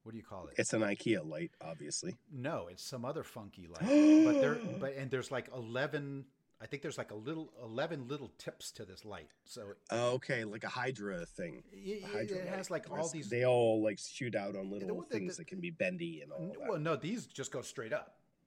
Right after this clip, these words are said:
Speaker 1: These are just like this,
Speaker 2: Ah, okay.
Speaker 1: but different, different heights. But they're, I
Speaker 2: Ah,
Speaker 1: think,
Speaker 2: okay.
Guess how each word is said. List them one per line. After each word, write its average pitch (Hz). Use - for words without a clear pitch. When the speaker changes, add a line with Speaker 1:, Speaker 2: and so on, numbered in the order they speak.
Speaker 1:
These 139
are 113
just 107
like 247
this, 359
Speaker 2:
Ah, 202
okay. -
Speaker 1:
but 139
different, 180
different -
heights. 104
But 131
they're, 135
I 131
Speaker 2:
Ah, 135
Speaker 1:
think, 123
Speaker 2:
okay. 82